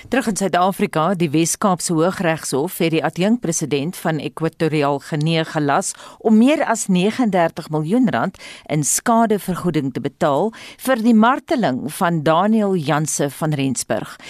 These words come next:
Die Suid-Afrikaner wat van Hoekwil naby George in die Wes-Kaap is, of liewer die Suid-Kaap is, is sowat sewe jaar gelede in die Black Beach gevangenis aangehou.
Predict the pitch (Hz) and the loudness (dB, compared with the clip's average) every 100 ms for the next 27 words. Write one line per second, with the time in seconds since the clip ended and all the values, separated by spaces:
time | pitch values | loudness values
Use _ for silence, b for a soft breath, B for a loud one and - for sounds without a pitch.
0 | B B - 202 - 214 180 156 180 - | B B -2 0 2 2 2 -2 -4 0
1 | 165 147 185 208 160 147 - - - 156 | 0 2 2 0 2 0 0 -6 0 2
2 | 156 156 - 180 226 226 156 151 220 190 | 2 0 0 2 2 0 0 2 2 2
3 | 151 143 131 170 160 151 151 135 139 165 | 2 0 0 2 2 0 -2 -2 0 -2
4 | - - 160 147 156 247 - - - 147 | -2 0 0 0 -2 -2 -4 -8 -8 -6
5 | 131 127 - 208 196 - 190 180 - 170 | -4 -4 0 0 0 0 0 2 0 -2
6 | - B B B 240 - 254 240 - - | -4 B B B 0 2 2 0 -2 0
7 | 285 269 220 180 175 - 185 160 156 160 | 2 4 6 4 2 -2 2 2 2 0
8 | 165 160 131 160 185 - 175 156 - 175 | 0 -2 0 0 0 -2 0 0 -4 -8
9 | - 156 143 135 - - 190 190 - 156 | -4 -2 0 -2 -4 -2 0 0 0 2
10 | 139 127 | 2 -2